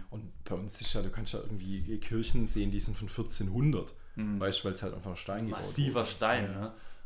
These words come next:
Speaker 2: Wir sind ja auch Leute, die, die erkunden eine Stadt ja ganz gerne zu Fuß.
Speaker 1: Ja.
Speaker 2: Ähm, dass man sagt, okay, wir sind jetzt irgendwie vier Tage hier in der Stadt, äh, wir haben abends dort eine Veranstaltung, an dem Abend dort eine Veranstaltung, also re-, bewegen wir uns tagsüber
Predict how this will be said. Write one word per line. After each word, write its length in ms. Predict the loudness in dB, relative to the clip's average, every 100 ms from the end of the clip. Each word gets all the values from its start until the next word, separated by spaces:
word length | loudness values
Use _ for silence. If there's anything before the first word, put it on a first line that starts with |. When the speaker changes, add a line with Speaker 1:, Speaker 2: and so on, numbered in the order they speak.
| -10
Speaker 2:
Wir 120 | -6
sind 120 | -4 -2
ja 80 |
auch 120 | -2 2
Leute, 300 | 4 4 2
die, 240 | 0 0
die 120 | 0
erkunden 440 | -2 0 -2 -2 -2
eine 120 | -2
Stadt 460 | -4 -4 -2 -2
ja 100 | -2
ganz 280 | -2 -2 -2
gerne 380 | -2 -2 -2 0 2 4
zu 120 | 2 0
Fuß. 420 | 2 2 0 -4 -6 0
Speaker 1:
Ja. 280 | 2 2 -2 -10 -6
Speaker 2:
Ähm, 340 | 0 2 2 -2
dass 140 | -4
man 100 | -2
sagt, 240 | 2 0 0
okay, 200 | -4 -4
wir 60 | -2
sind 120 | -4
jetzt 160 | -2
irgendwie 180 | -2 -4
vier 240 | -2 -2 -2
Tage 300 | -4 -4 -4
hier 140 | -6
in 60 | -4
der 120 | -4
Stadt, 380 | -4 -4 -4 -6 -14 -16 -16 -12
äh, 200 | -10 -8 -10 -12 -12 -14 -10
wir 120 | -4
haben 120 | 0
abends 440 | 4 4 2 -2 -2
dort 220 | -2 0
eine 80 | -4
Veranstaltung, 880 | -4 -6 -4 0 0 0 -2 -4 -6 -10
an 160 | -8
dem 180 | -4 -2
Abend 280 | 0 -2 -2
dort 140 | -4
eine 100 | -4
Veranstaltung, 680 | -4 -4 -4 -2 0 0 -2 -6 -12 -8
also 240 | -6 -4 -6 -8 -2
re-, 380 | -2 -4 -8 -8
bewegen 500 | -6 0 4 4 2
wir 80 | 0
uns 160 | -4
tagsüber 680 | -4 -2 -2 -2 -2 -2 -2